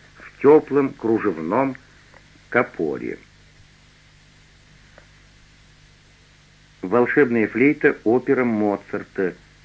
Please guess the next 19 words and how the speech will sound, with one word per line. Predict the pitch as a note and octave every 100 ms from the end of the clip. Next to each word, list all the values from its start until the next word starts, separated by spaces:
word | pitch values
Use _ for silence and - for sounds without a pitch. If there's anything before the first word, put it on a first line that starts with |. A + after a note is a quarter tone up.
| - -
тысяча | - E3+ - C#3+ C#3
семьсот | - E2 - C#3 D3
девяносто | G#2 F2+ F2+ B2+ - A#2+ - -
первый. | D2+ C2 B1 A1 - - - _
Примечание | - E2 D2 C#3 C#3+ C3
редакции. | A2 A1+ - - - - - - - - - _ - - - _ _ _ _ _ _ - - - - - - _ -
А | A#2+
министра | D3+ A#3 - G#3+
все | - F#3 G#3
еще | -
не | F3 A#2 G2
было. | F#2+ F#2 F#2 - - - _ _ _ _ - - - - - -
Между | A2+ E3+ F3 G#3
тем | A#3+ A3+
он | G#3
обещал, | F#3+ E3+ - - D#3+ F#3+ F#3 - - - - _ _ _ _ _ -
обо | G#2 G2+
всем | - C3+ C#3
условился. | D3 - G#3 C#3 C#2+ - - B1